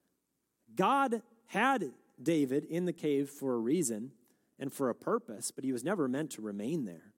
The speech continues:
The disciples, they were once arguing with one another about who should be called the greatest and who was the greatest. And Jesus comes in, and he doesn't rebuke them, which he does many other times in Scripture. He doesn't rebuke them. He doesn't say, "Oh, you,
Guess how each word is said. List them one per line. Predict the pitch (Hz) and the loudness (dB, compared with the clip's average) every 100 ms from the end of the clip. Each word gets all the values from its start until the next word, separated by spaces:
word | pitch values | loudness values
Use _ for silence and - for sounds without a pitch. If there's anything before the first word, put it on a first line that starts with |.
| _ _ _ _ _ _ _ | _ _ _ _ _ _ _
The | 147 | 0
disciples, | 151 - 190 240 156 | 4 4 4 2 2
they | 165 | 2
were | 190 | 4
once | 175 165 | 2 2
arguing | 156 165 202 143 117 95 | 0 0 2 0 -4 -4
with | 127 | -6
one | 131 127 | -2 -2
another | 117 110 92 80 - _ _ _ _ _ _ | 0 -2 -4 -10 -16 _ _ _ _ _ _
about | - 147 123 | -4 -4 -2
who | - 220 | 0 0
should | 190 185 | 0 0
be | 156 | -2
called | - 135 120 | -2 -4 -4
the | |
greatest | 117 113 92 85 - | -6 -8 -8 -6 -8
and | 107 | -6
who | - 185 | 0 2
was | 147 147 131 | 2 2 0
the | 123 | -2
greatest. | 110 101 87 - - - _ _ _ _ - | -6 -10 -4 -4 -4 -10 _ _ _ _ -2
And | 180 | 0
Jesus | 151 226 262 226 | 2 2 4 2
comes | - 147 127 | 2 -2 -2
in, | 120 | -2
and | 123 | 0
he | 151 | 2
doesn't | 214 262 220 | 2 2 0
rebuke | 180 185 220 - | 0 2 0 -2
them, | 117 78 _ _ _ _ _ _ | -10 -12 _ _ _ _ _ _
which | 156 165 | -4 -2
he | 139 | 0
does | 185 202 123 | 2 0 0
many | 151 190 233 208 | 2 4 4 4
other | 190 185 | 4 0
times | 180 180 135 120 | 2 2 2 2
in | 139 | 0
Scripture. | - 180 - - 107 - _ _ - | 0 0 -2 -6 -10 -12 _ _ 0
He | |
doesn't | 247 277 | 2 4
rebuke | 247 160 156 | 4 2 0
them. | 156 | 2
He | |
doesn't | 165 226 214 | 0 2 4
say, | - 160 123 - - | 4 4 -2 -10 -4
"Oh, | 185 190 | 0 2
you, | 170 147 | 0 -4